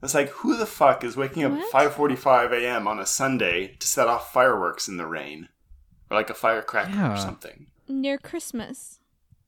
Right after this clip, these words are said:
Speaker 3: They're just amped
Speaker 1: Yeah,
Speaker 3: about
Speaker 1: but why,
Speaker 3: Santa.
Speaker 1: though? <laughs> Trying to
Speaker 3: Stoked
Speaker 1: scare
Speaker 3: for
Speaker 1: him away.
Speaker 3: Saint Nick. Are you just holding the mic up to Pepper's mouth in case he does something?
Speaker 2: Yeah, in case he makes noise.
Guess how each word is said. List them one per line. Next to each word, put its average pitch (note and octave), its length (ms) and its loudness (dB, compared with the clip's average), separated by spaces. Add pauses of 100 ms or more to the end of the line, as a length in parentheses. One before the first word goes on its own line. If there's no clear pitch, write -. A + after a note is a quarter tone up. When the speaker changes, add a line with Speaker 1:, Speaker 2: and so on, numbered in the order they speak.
(160)
Speaker 3:
They're E3 100 2
just - 220 -4
amped D#3+ 300 4
Speaker 1:
Yeah, C#3+ 40 4
Speaker 3:
about A#2 140 6
Speaker 1:
but A#2+ 100 0
why, - 160 4
Speaker 3:
Santa. D#3 640 4 (220)
Speaker 1:
though? C3+ 80 -2
<laughs> - 800 -10 (1000)
Trying C3 360 4
to G#3+ 80 10
Speaker 3:
Stoked D3+ 240 12
Speaker 1:
scare B2 100 6
Speaker 3:
for B2+ 80 8
Speaker 1:
him A#2 60 6
away. - 80 4
Speaker 3:
Saint A2+ 260 0
Nick. A2+ 640 0 (560)
Are D3+ 60 4
you A3+ 340 2
just - 220 -2
holding F#3+ 400 0 (120)
the C#3+ 360 2
mic C3 240 0
up C#3+ 120 -6
to C#3 60 -8
Pepper's B2+ 380 -2
mouth B2 300 -2
in A#2 80 -4
case A2+ 200 -6
he - 60 -8
does A2+ 200 -6
something? C#3+ 360 -6 (240)
Speaker 2:
Yeah, C#4 460 2 (260)
in E4 80 -12
case D4 220 -6
he C#4+ 100 -6
makes C4+ 340 -8
noise. D4+ 540 -6